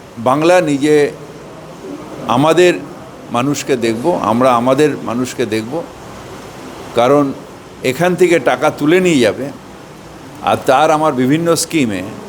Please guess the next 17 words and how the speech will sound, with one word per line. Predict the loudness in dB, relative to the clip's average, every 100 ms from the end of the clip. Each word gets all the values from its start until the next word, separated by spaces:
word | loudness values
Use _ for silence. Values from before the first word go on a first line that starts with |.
| -16 -18 -18 -18 -4
অন্যায়ভাবে | 0 2 4 4 2 2
আটকে | 2 0 0 2
রাখবে, | 2 -2 -8 -10 -12 -10 -4
সেটা | -2 -2
হয় | -2 -8
না। | -8 -8 -8 -8 -8 -12 -12 -12 -12 -14 -14 -12 -10 -10 -10 -10 -10 -10 -10 -10 -2
বিশেষ | 0 4 2 2
করে | 2 2 0 -6 -16 -18 -20 -20 -20 -18 -18 -16 -16 -14 -14 -12 -12 -12 -10 0
যে | 2 4
স্কিমগুলো | 2 0 0 2 4 4
গরিব | 4 4 4
মানুষ | 2 2 -2 -6 -10 -12 -8
উপকৃত | -6 0 0 0 0 2
হবে, | 4
একশো | 2 2 0
দিন, | 2 2 0 -4 -10 -16 -16 -14 -14 -12 -12 -12 -14 -14 -14 -14 -14 -2
আবাস, | 0 2 2 2